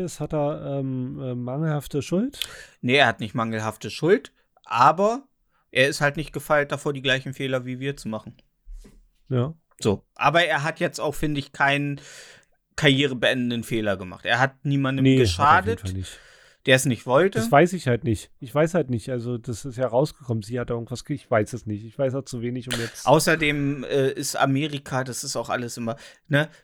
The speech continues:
Speaker 2: Du kannst eine siebzehnjährige bumsen oder dir von ihr Nacktfotos machen lassen, was sie m-, macht, aber sie macht es dann um, mit dem Wissen schon daraus eine mediale Blase zu erschaffen.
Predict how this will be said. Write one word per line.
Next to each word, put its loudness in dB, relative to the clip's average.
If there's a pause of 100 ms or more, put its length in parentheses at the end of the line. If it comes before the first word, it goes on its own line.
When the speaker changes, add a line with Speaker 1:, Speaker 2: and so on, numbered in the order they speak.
(160)
Speaker 2:
Du -14
kannst 0
eine 2
siebzehnjährige -4
bumsen -4
oder -2
dir -6
von -6
ihr -6
Nacktfotos -4
machen -4
lassen, -6
was -4
sie -6 (140)
m-, -14 (100)
macht, 2 (120)
aber 0
sie -2
macht 0
es -14
dann 4
um, 0
mit -4
dem 0
Wissen -2
schon -4
daraus 2
eine -2
mediale 2 (200)
Blase 2
zu -6
erschaffen. -4